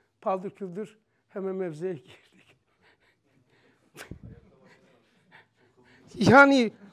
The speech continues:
garibime gidiyor ya bir sistem. Şimdi bir sistem, e, oruç ya şimdi. Oruç olduğu için ben başka bir şeyden bahsedeceğim.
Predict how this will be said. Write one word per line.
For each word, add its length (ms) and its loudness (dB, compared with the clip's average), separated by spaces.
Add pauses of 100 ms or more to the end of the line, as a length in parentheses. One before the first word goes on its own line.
(140)
garibime 580 -2
gidiyor 380 -4
ya 240 -6
bir 80 -14
sistem. 420 -16 (480)
Şimdi 220 -8
bir 40 -10
sistem, 600 -2
e, 260 0 (760)
oruç 340 0
ya 100 0
şimdi. 420 -12 (1160)
Oruç 340 -4
olduğu 300 -2
için 380 -8 (1040)
ben 160 -4
başka 320 -4
bir 40 -10
şeyden 360 -6
bahsedeceğim. 680 -14